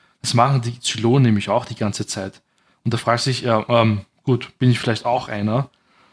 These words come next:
Und ist da jetzt nicht sicher, ob er dazugehört. Ähm, sie wollen von Balta nicht jetzt wissen, wo die Erde ist, weil sie wissen natürlich, dass sie die Erde suchen wollen. Ähm, er liefert ihnen ein paar Er-, also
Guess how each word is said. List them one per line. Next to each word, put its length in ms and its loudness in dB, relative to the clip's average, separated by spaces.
Und 420 4
ist 800 -2
da 160 0
jetzt 260 -4
nicht 160 -4
sicher, 280 -2
ob 120 -4
er 40 -10
dazugehört. 720 -4
Ähm, 840 4
sie 240 2
wollen 240 4
von 140 2
Balta 260 4
nicht 100 2
jetzt 160 -6
wissen, 300 -2
wo 60 -2
die 160 -4
Erde 260 2
ist, 220 0
weil 60 2
sie 180 -4
wissen 220 0
natürlich, 260 0
dass 140 -2
sie 80 -4
die 140 -4
Erde 200 -2
suchen 340 2
wollen. 240 2
Ähm, 760 2
er 180 2
liefert 400 -2
ihnen 140 6
ein 120 4
paar 140 -2
Er-, 100 -2
also 180 -8